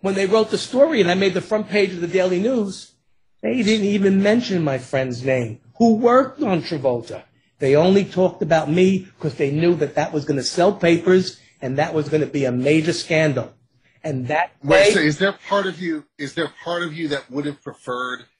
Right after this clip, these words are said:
Speaker 2: for your friend to be quoted saying, like, he wor-, I think you just said he worked on Travolta and nothing happened?
Speaker 1: Right. They didn't
Speaker 2: Yeah,
Speaker 1: mention
Speaker 2: so
Speaker 1: that.
Speaker 2: would you, would you prefer if both sides of the story were covered?
Speaker 1: Absolutely.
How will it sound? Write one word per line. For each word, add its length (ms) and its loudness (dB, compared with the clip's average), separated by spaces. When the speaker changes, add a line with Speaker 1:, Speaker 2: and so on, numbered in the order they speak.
Speaker 2:
for 200 -10
your 120 -8
friend 420 -6
to 100 -16
be 160 -12
quoted 520 0
saying, 400 -4
like, 140 -12
he 100 -8
wor-, 160 -6
I 60 -2
think 180 -10
you 80 -10
just 180 -10
said 120 -4
he 80 -8
worked 300 -6
on 100 -4
Travolta 380 -8
and 100 -10
nothing 240 -8
happened? 400 0
Speaker 1:
Right. 160 2
They 100 4
didn't 300 4
Speaker 2:
Yeah, 160 0
Speaker 1:
mention 180 4
Speaker 2:
so 40 0
Speaker 1:
that. 280 0
Speaker 2:
would 120 -6
you, 160 -4
would 120 -6
you 120 -8
prefer 400 -4
if 100 -10
both 220 -6
sides 340 -4
of 60 -20
the 80 -12
story 360 -10
were 80 -18
covered? 260 -6
Speaker 1:
Absolutely. 840 0